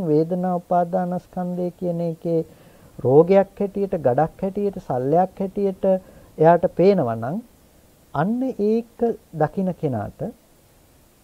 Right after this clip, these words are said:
යථාර්ථය පේන්න ගන්නවා. යථාර්ථය පේන්න ගන්නේ කොහොමද?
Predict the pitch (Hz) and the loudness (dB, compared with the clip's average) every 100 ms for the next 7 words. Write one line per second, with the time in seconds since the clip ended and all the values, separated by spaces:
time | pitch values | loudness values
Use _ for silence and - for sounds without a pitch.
0 | _ _ _ _ _ _ _ _ _ 139 | _ _ _ _ _ _ _ _ _ 2
1 | 151 196 214 233 226 220 190 - 127 113 | 2 4 2 0 0 0 0 0 -2 -2
2 | 107 110 113 143 175 131 156 190 - 196 | -4 -6 -6 -2 -2 -2 -2 -4 -4 -4
3 | 180 156 147 135 127 123 123 120 117 123 | -2 0 0 0 -4 -6 -8 -10 -8 -8